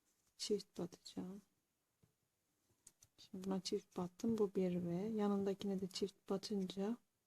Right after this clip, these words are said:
iki v'yi yapmış oldum. Şimdi bir x.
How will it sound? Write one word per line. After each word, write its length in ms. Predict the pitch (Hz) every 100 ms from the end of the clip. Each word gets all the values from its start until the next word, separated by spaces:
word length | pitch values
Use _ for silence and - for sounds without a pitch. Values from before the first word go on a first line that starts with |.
| _ _ - - - - - - - _ -
iki 260 | 185 - 185
v'yi 280 | 180 202
yapmış 480 | 196 185 - 190 -
oldum. 540 | 185 175 175 - 247 247 - - - - - _ - _ _ _ _ _ _ _ _ _ _ _ _ - - _ _ _ _ _ _ _ _ _ _ _ -
Şimdi 440 | - 202 180 180 180 -
bir 260 | 202 208 226 -
x. 520 | 208 202 - - -